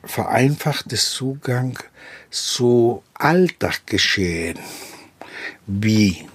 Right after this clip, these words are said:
Theaterbesuch, äh, Konzert, Zoologischer Garten oder was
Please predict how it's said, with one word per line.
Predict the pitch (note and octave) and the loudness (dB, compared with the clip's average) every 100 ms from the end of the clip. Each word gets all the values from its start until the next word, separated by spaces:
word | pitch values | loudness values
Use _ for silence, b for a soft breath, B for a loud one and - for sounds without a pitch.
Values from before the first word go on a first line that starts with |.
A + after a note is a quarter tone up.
| - _ | -20 _
Theaterbesuch, | - F#2+ F#2+ G2 F#2+ G#2 - - - F#2+ F#2+ F2+ - - - - - - | 0 2 2 0 0 0 0 0 0 2 4 2 -4 -14 -8 -6 -4 -4
äh, | A#2+ A#2 - - | -2 0 -2 -2
Konzert, | - D3 C3 - A2 A2 G#2+ G2+ F#2+ - - - B B B B - | 2 4 6 4 6 6 6 4 0 -6 -14 -14 B B B B -12
Zoologischer | - A#2 B2 A2+ B2+ A2+ G#2 G#2 | -2 2 4 6 4 2 0 0
Garten | F#2+ G2 G2+ F2+ - G2 F#2 F#2 | -2 0 -2 -2 -4 -6 -6 -8
oder | - - - - - | -4 -2 -2 -4 -4
was | - A#2 - - | -4 -2 -2 -6